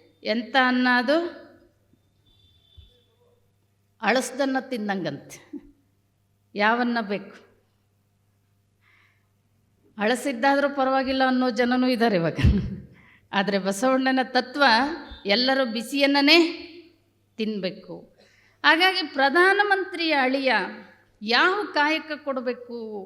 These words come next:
ವಿಚಾರ ಮಾಡ್ತಿದ್ರು. ಅಷ್ಟ್ರೊಳಗೆ ಏನಾಗಿತ್ತು ಅಂದ್ರೆ,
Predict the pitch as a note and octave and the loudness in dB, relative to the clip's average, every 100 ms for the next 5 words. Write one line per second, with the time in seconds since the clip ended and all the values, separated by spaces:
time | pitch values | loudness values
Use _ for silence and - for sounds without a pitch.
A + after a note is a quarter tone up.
0 | G#3+ A#3 A3+ E4 E4 C#4 C4 A3 A#3+ G3+ | -14 -14 -4 -4 -2 -4 -6 -6 -14 -10
1 | D#4+ D4+ - - B3 D4 C4+ C4+ B3 A3+ | -8 -6 -8 -8 -6 -4 -4 -4 -4 -6
2 | A#3 - A3+ A#3+ A3+ G#3 - - | -8 -6 -2 2 2 0 -8 -20